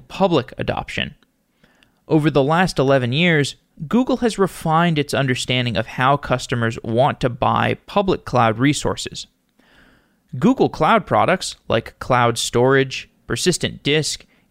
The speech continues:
and Bigtable have given Google parity with many of the A W S public cloud offerings. Although Google has caught up to A W S in terms of products, the enterprise market has continued to choose A W S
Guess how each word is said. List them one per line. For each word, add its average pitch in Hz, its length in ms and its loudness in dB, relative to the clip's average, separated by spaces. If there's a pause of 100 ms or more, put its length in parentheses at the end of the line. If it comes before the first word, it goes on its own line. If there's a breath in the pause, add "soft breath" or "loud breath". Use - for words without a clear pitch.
and 127 320 -2
Bigtable 147 600 -2 (460 soft breath)
have 147 180 0
given 247 260 0
Google 214 520 0
parity 220 640 0
with - 180 -2
many 175 380 2
of 139 180 0
the 135 240 2
A 147 140 4
W 143 400 2
S 196 180 2
public - 320 -4
cloud 113 300 0
offerings. - 640 -4 (1040 soft breath)
Although 247 320 4
Google 208 380 4
has 160 300 2
caught 135 240 2
up 127 140 2
to - 160 -4
A 131 80 2
W 123 300 4
S 123 160 0
in 117 180 -4
terms 123 340 -2
of - 160 -8
products, 160 600 2 (440)
the 139 200 0
enterprise 196 500 2
market 127 380 2
has 135 180 -2
continued 208 540 -2
to - 40 -10
choose 135 460 0
A 139 120 2
W 127 340 2
S 139 180 0